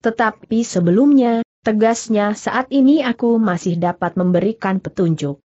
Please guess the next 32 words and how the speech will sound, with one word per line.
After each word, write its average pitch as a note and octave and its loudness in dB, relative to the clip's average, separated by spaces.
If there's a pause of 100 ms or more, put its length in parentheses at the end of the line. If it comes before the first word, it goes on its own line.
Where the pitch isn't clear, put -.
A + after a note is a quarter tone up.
(300)
Kau G3+ 0
sudah A3+ -2
membaca G3 0
kitab B3+ -2
itu, A3+ -2 (200)
dan F3+ -2
kau F#3 -4
sudah G#3+ -2
memahatkan G3 -2
isinya A#3 0
di A3 2
dalam G#3 2
dinding A#3+ 4
hatimu. G3+ 0 (480)
Nah, G3 0 (400)
kau G#3+ 0
akan G3+ -2
dapat G#3 -2
melihat A3 2
perkembangan G3+ 0
yang G3 2
dapat F#3+ -4
kau G3+ 0
pelajari F#3 0
dari G3 0
ilmu B3 2
kebal G3+ 0
yang G#3 0
terdapat F#3 -2
di A3 0
dalam G#3 0
kitab - -4